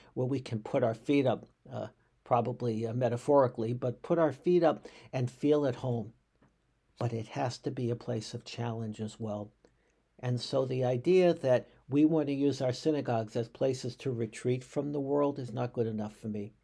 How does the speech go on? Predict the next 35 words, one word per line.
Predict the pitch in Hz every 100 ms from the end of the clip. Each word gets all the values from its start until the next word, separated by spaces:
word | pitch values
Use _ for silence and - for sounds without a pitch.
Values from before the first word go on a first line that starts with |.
| _ _ _ _ _ _ -
It's | 123 120
a |
place | - 139 131 -
where | 131
we | 131
should | 123 139 123
feel | 120 113
safe | - 135 131 127 -
and | 117
comfortable | - 127 - 117 110 107 - _ _
so | - - 131
that | 131
we | - 139
can | 135 127
challenge | - 156 170 175 156
ourselves | 151 123 151 131 101 - - _ _ _ _ -
to |
be | 123
better | 117 123 120
people | 113 - 113 117 110 _ _ _ _ -
and | 123
better | 117 110
part | 107 - 107 104 _ -
of, | 123 110 120
of, | - 110 110 _ _ -
of, | 113 -
of | 123 113
our | 104
communities | - 117 110 107 104 104 101
at | 92
large. | 107 92 101 - _ _ _ _ _ _ _ _ _ _
So, | - 135 135 127 _ _
Baruch | 131 135 151 160
HaTov | 156 - 139 127
HaMeitiv, | 110 120 117 117 - 107 104